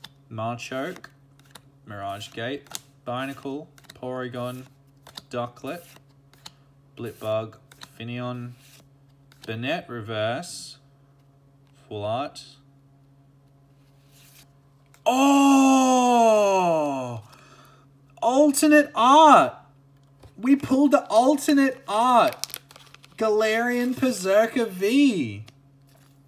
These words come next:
We didn't just pull a full art, we pulled the alternate art! That's so good!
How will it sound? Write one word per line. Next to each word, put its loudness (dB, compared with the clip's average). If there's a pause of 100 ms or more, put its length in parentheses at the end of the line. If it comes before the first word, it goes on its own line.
(500)
We -10
didn't 0
just 2
pull -4
a -4
full -8
art, 2
we 0
pulled -4
the -10
alternate -6
art! -4
That's -4
so -2
good! -6